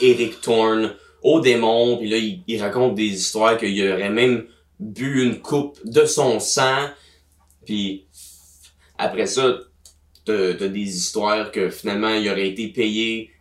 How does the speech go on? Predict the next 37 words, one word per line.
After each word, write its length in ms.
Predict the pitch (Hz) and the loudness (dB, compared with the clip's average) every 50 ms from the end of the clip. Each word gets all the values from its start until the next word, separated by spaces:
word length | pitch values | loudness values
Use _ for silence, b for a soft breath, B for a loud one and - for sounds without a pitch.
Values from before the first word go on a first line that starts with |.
| b | b
par 180 | - 110 110 104 | -2 -2 -2 0
des 140 | 104 117 117 | 0 0 2
motards 680 | 113 107 104 104 - 110 107 104 104 107 107 107 - - | 2 0 0 0 2 4 4 4 4 2 0 -2 -6 -6
pour 180 | 113 98 104 | -6 -4 -4
un 80 | 104 104 | -2 -2
règlement 420 | 107 113 104 110 107 107 101 104 | -2 -2 0 0 0 0 0 -2
de 80 | 95 - | -4 -6
compte 340 | - - 117 113 113 113 - | -2 0 0 2 0 0 -2
parce 180 | 110 101 95 | -4 -4 -4
que 100 | - - - | -4 -4 -2
Eric 380 | 104 107 104 113 110 110 - - | -2 -2 -2 -2 -4 -4 -6 -8
Thorne 380 | - 113 110 107 107 107 107 | -4 -2 0 0 0 -2 -4
sortait 500 | 104 - - - - - - 110 110 107 104 | -4 -4 -6 -6 -4 0 2 2 4 4 2
avec 380 | 101 98 92 101 101 95 - | 0 0 0 -2 -4 -4 -2
une, 240 | 110 98 95 95 95 92 - - - _ - | -2 -4 -2 -4 -6 -8 -12 -16 -20 _ -14
la 240 | 90 90 98 104 104 | -10 -6 -2 -2 -2
blonde 560 | 98 104 113 117 117 113 113 113 113 110 104 95 | 0 0 2 2 2 2 2 0 -2 -2 -2 0
d'un 280 | 107 107 104 101 107 113 | 0 0 0 0 2 2
autre 200 | 113 110 110 117 | 2 2 0 0
motard, 500 | 110 104 98 - 107 104 107 113 113 113 | -2 -2 0 2 4 4 4 4 2 0
qui 100 | 147 147 | -4 -4
était 160 | 147 160 156 | -2 -2 -2
probablement 500 | - 165 165 180 170 165 160 160 165 165 | -2 0 2 2 4 4 4 2 2 2
la 220 | 165 160 147 127 | 2 2 2 2
danseuse, 800 | 117 139 127 117 113 - - 143 135 131 131 131 131 113 98 110 | 4 2 2 2 0 -2 0 2 4 4 4 4 2 -2 0 0
euh, 160 | 104 95 90 - B B B B B | 0 0 0 -2 B B B B B
qui 100 | B - - | B -12 -4
s'était 180 | - - - | 0 2 2
fait 240 | - - - - - | 4 4 2 2 2
humilier 540 | 135 135 135 127 123 120 120 120 131 139 135 | -2 0 0 0 0 0 0 2 2 2 4
devant, 300 | 120 120 117 107 101 113 | 4 4 2 2 0 0
euh... 600 | 113 113 117 117 113 110 107 101 98 95 90 90 - - _ _ _ _ _ _ _ _ _ _ _ _ - - - - _ _ B B B B B B B B b b b b b b - | 0 0 0 0 0 0 0 0 0 0 0 -2 -4 -8 _ _ _ _ _ _ _ _ _ _ _ _ -10 -10 -10 -12 _ _ B B B B B B B B b b b b b b -12
Puis 300 | 92 92 92 87 80 80 | -10 -8 -8 -6 -6 -6
en 140 | 95 - - | -6 -6 -6
tout 120 | - - | -6 -2
cas, 260 | - 110 98 - - - - - - - B B B B B B B B | 0 0 0 0 -2 -6 -14 -20 -20 -20 B B B B B B B B
c'est, 320 | - 92 95 92 90 | -8 -6 -6 -6 -8